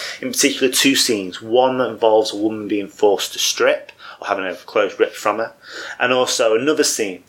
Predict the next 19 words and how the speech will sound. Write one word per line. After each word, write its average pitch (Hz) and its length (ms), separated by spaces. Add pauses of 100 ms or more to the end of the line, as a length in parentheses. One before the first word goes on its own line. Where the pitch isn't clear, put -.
(360)
where 107 320
a, 107 300
uh, 101 260
a - 20
woman 104 360
is 98 300
naked 110 480
and 104 180
is - 160
kind - 200
of 95 340
drowned 107 840
in 101 120
a 95 60
swimming 104 440
pool 101 340
with 92 100
a - 60
hose. - 800